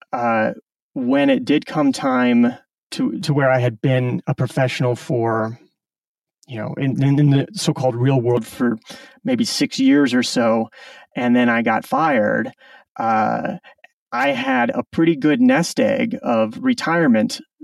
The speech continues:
savings, uh, because of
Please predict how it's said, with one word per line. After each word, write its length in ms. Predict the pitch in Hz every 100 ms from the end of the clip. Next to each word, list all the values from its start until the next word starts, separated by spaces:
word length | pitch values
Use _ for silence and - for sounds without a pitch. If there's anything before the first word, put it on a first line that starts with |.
| -
savings, 760 | - 123 113 - - 233 - - _ _ _ -
uh, 60 |
because 720 | 127 127 120 123 120 110 113 123
of 520 | 120 110 107 113